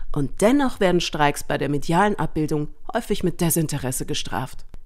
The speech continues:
Damit Berichterstattende den Streikenden doch etwas mehr Aufmerksamkeit schenken, müssen sich schon besondere Begebenheiten ereignen. Wenn sich beispielsweise Kinder und Jugendliche für den Umweltschutz einsetzen, können sie als Schulschwänzer verunglimpft werden.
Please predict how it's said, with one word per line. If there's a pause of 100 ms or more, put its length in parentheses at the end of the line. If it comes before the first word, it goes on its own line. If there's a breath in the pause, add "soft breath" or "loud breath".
(160)
Damit
Berichterstattende
den
Streikenden
doch
etwas
mehr
Aufmerksamkeit
schenken, (360 loud breath)
müssen
sich
schon
besondere
Begebenheiten
ereignen. (340)
Wenn
sich
beispielsweise
Kinder
und
Jugendliche
für
den
Umweltschutz
einsetzen, (280 loud breath)
können
sie
als
Schulschwänzer
verunglimpft
werden.